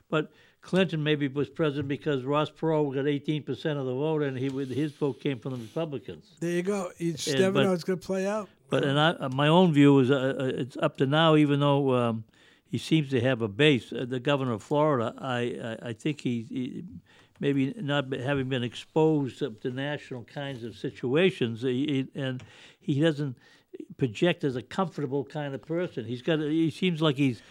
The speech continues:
Speaker 1: angry at a lot of groups of people who only, uh, uh, uh, he's angry at 'em, he, although because he doesn't like their sexual persuasion or he doesn't like the, the, some of
Speaker 2: But
Speaker 1: the
Speaker 2: he's,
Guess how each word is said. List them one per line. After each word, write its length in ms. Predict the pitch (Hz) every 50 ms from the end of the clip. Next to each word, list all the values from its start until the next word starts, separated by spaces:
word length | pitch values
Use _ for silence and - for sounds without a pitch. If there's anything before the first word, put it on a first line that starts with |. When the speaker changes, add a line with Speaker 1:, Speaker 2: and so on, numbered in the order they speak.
| - _ _
Speaker 1:
angry 480 | - 170 180 196 190 175 151 156 151 151
at 60 | 143
a 60 | 147
lot 220 | 147 147 151 156 156
of 100 | 147 123
groups 300 | 143 170 165 165 - -
of 100 | - -
people 380 | - 190 202 196 185 147 127
who 200 | 123 151 151 165 175
only, 500 | 175 165 165 175 170 160 151 143 123 - _ - - - - - _ _
uh, 40 | - - -
uh, 460 | - 147 135 131 131 127 123 123 110 131
uh, 260 | 127 127 120 120 117 110 - - 165 143 - 175 170 180 247 185
he's 240 | 147 135 123 131 135
angry 380 | 160 175 220 214 180 147 135
at 80 | 131 131
'em, 60 | 139
he, 160 | 156 165 165
although 600 | 165 160 - 294 - 156 151 151 143 135 160 160
because 280 | 151 151 143 - 165 147
he 80 | 147
doesn't 260 | 147 165 170 143 143 143
like 220 | 151 156 151 -
their 260 | - 143 135 131 120 - - - _
sexual 440 | _ - - 185 180 175 - - 165
persuasion 800 | - - 143 - - - 170 160 165 165 156 135 156 160 156 143
or 160 | 127 127 131
he 60 | 135
doesn't 280 | 131 151 147 131 151 139
like 220 | 143 147 143 -
the, 80 | - 143
the, 240 | 139 135 131 139 117
some 240 | - - 151 147 151
of 80 | 147
Speaker 2:
But 140 | 147 139 127
Speaker 1:
the 60 | -
Speaker 2:
he's, 380 | - - 208 254 269 233 -